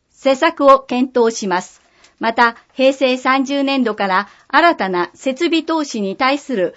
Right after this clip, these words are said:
固定資産税を三年間、税率をゼロとする特例措置を行うなど、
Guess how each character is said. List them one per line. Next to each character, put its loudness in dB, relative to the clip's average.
固 0
定 0
資 -8
産 2
税 0
を 2
三 2
年 -2
間、 -8
税 4
率 -4
を 2
ゼ -2
ロ -2
と -2
す -6
る -4
特 -2
例 4
措 -2
置 -2
を 6
行 -4
う -2
な -2
ど、 -4